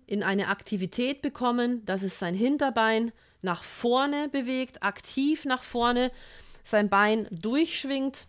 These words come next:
damit es nach vorne auftreten kann, Last aufnehmen kann und sich dann nach vorne oben schieben kann, ne? Dazu gehören natürlich sämtliche Hilfen vom Reiter. Also das ist nicht einerseits nur der treibende Schenkel, das sind die Kreuzhilfen,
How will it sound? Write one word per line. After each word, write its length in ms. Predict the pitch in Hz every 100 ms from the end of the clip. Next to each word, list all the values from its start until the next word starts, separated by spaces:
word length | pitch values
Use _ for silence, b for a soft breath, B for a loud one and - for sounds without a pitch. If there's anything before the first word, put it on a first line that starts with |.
| -
damit 300 | 202 208 220
es 200 | 202 -
nach 180 | 180 -
vorne 480 | - 220 247 254 214
auftreten 540 | 226 - 214 214 208
kann, 220 | 214 196
Last 340 | 190 220 - -
aufnehmen 500 | 214 220 214 208 202
kann 200 | 208 196
und 120 | 185
sich 240 | 180 -
dann 300 | 185 190 233 B B B B -
nach 180 | 185
vorne 520 | - - 208 214 220 220 B B B _
oben 480 | 214 226 185 165 147 -
schieben 400 | - 190 160 151
kann, 320 | - 127 135 - _ _ _
ne? 240 | 180 196 294 _ _ _ _ _ - - - -
Dazu 300 | 202 190 202
gehören 240 | 214 214
natürlich 480 | 214 214 220 214 214 B B
sämtliche 800 | 165 202 240 277 254 240 233 220 -
Hilfen 380 | 190 233 233 220
vom 160 | 208
Reiter. 340 | 170 175 214 160
Also 140 | 170
das 140 | 170
ist 120 | 196 214
nicht 180 | 202
einerseits 440 | 196 202 196 190 -
nur 60 |
der 100 | 175
treibende 400 | 170 185 180 175
Schenkel, 420 | 170 226 247 247 247 B B -
das 140 | 175
sind 160 | 190 190
die 60 |
Kreuzhilfen, 840 | - 214 247 233 - 220 214 220